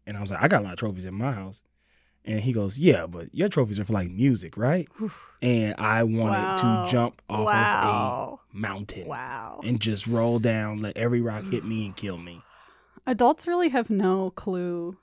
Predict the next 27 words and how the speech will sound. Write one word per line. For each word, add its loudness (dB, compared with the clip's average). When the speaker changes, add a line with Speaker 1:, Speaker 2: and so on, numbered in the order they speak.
Speaker 2:
how -4
damaging 0
it -2
is -4
to -2
embarrass -2
children -6
like -8
that. -10
Speaker 1:
Yeah. -6
Speaker 2:
Like, -2
I 0
remember 0
my 2
st-, -14
I -8
remember -6
my -4
stepmom, -6
like, -4
my, -6
my -4
friend -2
came 2
over 2
to 0
visit, -4